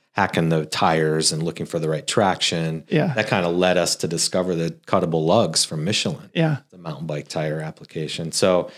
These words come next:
Speaker 1: that, that kinda crossover, I think, all the time. We're looking, I look at airplanes quite frequently still.
Speaker 2: Yeah.
Speaker 1: Um, the aesthetic and the form and function going together is really inspirational.
Speaker 2: Yeah. I mean, I'm doing the same thing now on the media side. I've been just going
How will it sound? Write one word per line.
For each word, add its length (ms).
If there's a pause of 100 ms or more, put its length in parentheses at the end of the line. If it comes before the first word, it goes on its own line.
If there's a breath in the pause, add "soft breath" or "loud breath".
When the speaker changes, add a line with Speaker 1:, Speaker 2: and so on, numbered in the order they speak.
(760 loud breath)
Speaker 1:
that, 180
that 180
kinda 160
crossover, 560
I 80
think, 240
all 100
the 80
time. 320
We're 140
looking, 340
I 120
look 180
at 80
airplanes 580
quite 200
frequently 420
still. 560
Speaker 2:
Yeah. 180
Speaker 1:
Um, 440 (300)
the 100
aesthetic 580
and 260
the 80
form 460
and 100
function 440
going 200
together 640
is 260 (120)
really 240
inspirational. 880
Speaker 2:
Yeah. 300 (120)
I 80
mean, 140
I'm 140
doing 160
the 100
same 260
thing 260
now 180
on 80
the 80
media 260
side. 320
I've 420
been 200
just 300
going 440